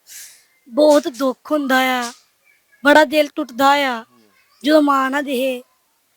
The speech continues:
ਬਹੁਤ ਹੁਣ ਹੁੰਦਾ ਆ ਵੀ ਸਭ ਦੀਆਂ ਮਾਵਾਂ ਹੈਗੀਆਂ, ਪਰ ਮੇਰੀ ਮਾਂ, ਮਾਂ ਨਹੀਂ ਹੈਗੀ ਆ।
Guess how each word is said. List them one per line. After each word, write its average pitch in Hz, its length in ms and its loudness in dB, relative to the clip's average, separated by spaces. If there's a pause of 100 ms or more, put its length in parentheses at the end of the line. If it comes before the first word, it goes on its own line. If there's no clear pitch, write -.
(280)
ਬਹੁਤ 285 280 6
ਹੁਣ 302 300 2 (600)
ਹੁੰਦਾ 294 440 2
ਆ 294 40 -2
ਵੀ 311 420 -6 (540)
ਸਭ 294 300 4
ਦੀਆਂ 349 180 4
ਮਾਵਾਂ 302 340 0
ਹੈਗੀਆਂ, 302 180 -4
ਪਰ 294 200 -2
ਮੇਰੀ 269 280 -4
ਮਾਂ, 233 200 -10
ਮਾਂ 233 360 -8
ਨਹੀਂ 254 160 -6
ਹੈਗੀ 220 320 -10
ਆ। 220 40 -20